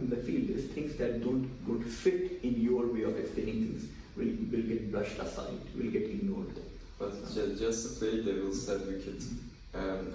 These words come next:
Speaker 2: how would you then ex-, then explain the success of current artificial intelligence that does computation?
Speaker 1: So artificial intelligence is, is not for neuroscience. I'm not saying computation as a field is not useful, it's massively useful.
Speaker 2: No, no, no, I,
Speaker 1: Artificial
Speaker 2: I get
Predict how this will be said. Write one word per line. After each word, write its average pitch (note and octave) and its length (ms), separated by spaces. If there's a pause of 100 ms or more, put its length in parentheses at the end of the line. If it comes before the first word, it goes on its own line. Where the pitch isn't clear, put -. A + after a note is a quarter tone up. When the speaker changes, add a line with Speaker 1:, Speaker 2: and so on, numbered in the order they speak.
Speaker 2:
how G#2+ 80
would G#2 220
you G#2+ 80
then G2+ 280
ex-, - 440
then F#2 180
explain F#2+ 760
the F2 320
success - 600
of - 280
current - 340 (340)
artificial F#2+ 440
intelligence F#2 500
that - 180 (880)
does G2 300
computation? F2 540 (440)
Speaker 1:
So - 260
artificial - 380
intelligence - 420
is, A2+ 180
is A2 140
not C3 200
for - 100
neuroscience. - 560 (580)
I'm A#2 140
not - 180
saying E3+ 200
computation B2+ 500
as - 160
a - 40
field - 320
is C3 140
not A#2+ 200
useful, F#2+ 260
it's - 260
massively - 500
useful. B2 220
Speaker 2:
No, B2+ 60
no, - 140 (280)
no, - 60
I, - 60
Speaker 1:
Artificial C3 360
Speaker 2:
I - 40
get - 100